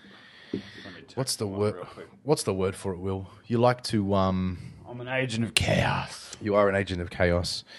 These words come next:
Speaker 2: Um, you've had stunts in the past where you did the big marijuana plant down in Martin's, Martin Place. What was this one in at, uh, the Opera House?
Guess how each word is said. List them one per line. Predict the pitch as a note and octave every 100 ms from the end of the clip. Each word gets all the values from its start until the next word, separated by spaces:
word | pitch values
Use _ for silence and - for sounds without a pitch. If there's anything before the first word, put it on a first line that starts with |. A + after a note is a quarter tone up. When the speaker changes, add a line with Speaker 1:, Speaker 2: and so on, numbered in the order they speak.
| - - F#2+
Speaker 2:
Um, | F#2+ F#2 F#2 F2+ - -
you've | A#2+
had | C3 D3
stunts | - C3 -
in | G#2+
the | -
past | - A2+ G#2+ F#2 - - -
where | G#2
you | G2
did | A2 F#2
the |
big | - G2+ F#2+
marijuana | F#2+ F#2+ F#2+ F#2 G2
plant | F#2+ G#2+ F2+
down | G2 F#2
in | F#2
Martin's, | F#2+ F2+ - - -
Martin | G2+ F2+
Place. | - G2 C#3+ - - _ _ - -
What | F#3+
was | F#3
this | F3 -
one | B3 B3
in | D3+ D3+
at, | D3 - -
uh, | D3+
the | C3
Opera | C#3 D#3+ F3
House? | B3 -